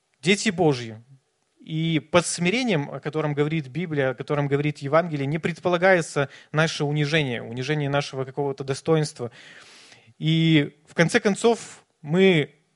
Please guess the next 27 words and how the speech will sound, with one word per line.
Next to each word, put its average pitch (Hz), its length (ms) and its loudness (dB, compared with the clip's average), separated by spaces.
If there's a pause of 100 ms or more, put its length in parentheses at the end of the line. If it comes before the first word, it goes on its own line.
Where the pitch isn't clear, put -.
(480)
дети 185 320 0
Божьи, 170 480 0
мы, 135 500 -4 (960)
и, 160 460 -16
и - 20 -10
можно 170 320 0
как 165 160 -10
бы 160 100 -10
даже 165 220 -2
сказать 160 320 -2
в - 40 -18
каком-то 170 280 -4
смысле 160 380 -4
принцы, 180 380 -6
принцессы, 143 500 -6
да. 120 260 -2 (560)
Сказки 156 460 -4
все 170 200 -6
помним. 156 460 -2 (460)
А, 113 580 -6
может, 127 300 -8
в 127 80 -12
детстве 135 320 -2
там 123 160 -12
завидуют 127 540 -8
кто-то 123 340 -10
там, 110 340 -12